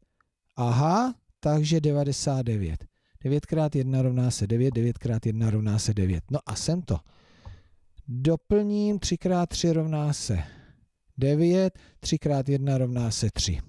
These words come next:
Výborně. Tak, další příklad. Devatenáct krát,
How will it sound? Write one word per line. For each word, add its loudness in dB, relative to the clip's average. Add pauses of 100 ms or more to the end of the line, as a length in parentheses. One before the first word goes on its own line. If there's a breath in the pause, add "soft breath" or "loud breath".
Výborně. 2 (540 loud breath)
Tak, -2
další 0
příklad. -4 (500 loud breath)
Devatenáct 0
krát, 0